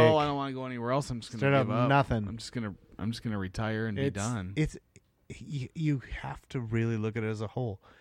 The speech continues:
Speaker 1: You had two generational type players. You had Barry,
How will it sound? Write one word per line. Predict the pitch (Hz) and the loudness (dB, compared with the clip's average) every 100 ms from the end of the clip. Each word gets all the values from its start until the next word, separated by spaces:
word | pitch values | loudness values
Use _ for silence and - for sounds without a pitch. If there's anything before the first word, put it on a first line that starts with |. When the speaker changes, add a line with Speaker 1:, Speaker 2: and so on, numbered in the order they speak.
| _ - | _ -2
Speaker 1:
You | 135 | 4
had | 143 139 | 4 4
two | - 160 151 143 - _ _ - - | 4 6 6 4 -2 _ _ -16 -10
generational | 101 107 131 139 131 123 127 - - 113 | -4 2 4 6 4 4 4 2 -2 -2
type | 101 110 92 | 2 0 0
players. | 98 90 67 55 - - | 0 -2 -4 -8 -14 0
You | 123 | 2
had | 117 98 | 4 6
Barry, | 123 131 139 | 8 10 8